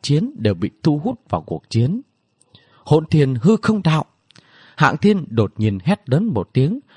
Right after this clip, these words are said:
từ trên cao lao xuống thấp, cùng lúc thu lại trường kiếm, hai tay chắp lại trên ngực. Cùng lúc không gian bị xé ra, giống như là một hắc động địa ngục sâu thẳm tối thui xuất hiện trước người của hắn. Một cỗ năng lượng ba động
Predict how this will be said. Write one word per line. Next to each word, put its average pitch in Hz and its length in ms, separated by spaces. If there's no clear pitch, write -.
từ 165 80
trên 220 220
cao 202 260
lao 190 240
xuống 175 280
thấp, 247 220
cùng 101 260
lúc 165 180
thu 120 180
lại 104 140
trường 95 240
kiếm, 165 320
hai 123 140
tay 117 240
chắp 220 200
lại 101 240
trên 107 200
ngực. 98 260
Cùng 110 260
lúc 196 200
không 107 180
gian 107 260
bị 131 200
xé 185 400
ra, 180 200
giống 175 220
như 190 200
là 101 140
một 87 240
hắc - 260
động 113 260
địa 143 260
ngục 117 220
sâu 208 320
thẳm 101 200
tối 156 300
thui 131 220
xuất - 240
hiện 110 180
trước - 200
người 98 160
của 95 220
hắn. 123 300
Một 147 180
cỗ 165 120
năng 208 300
lượng 120 180
ba 190 200
động 123 240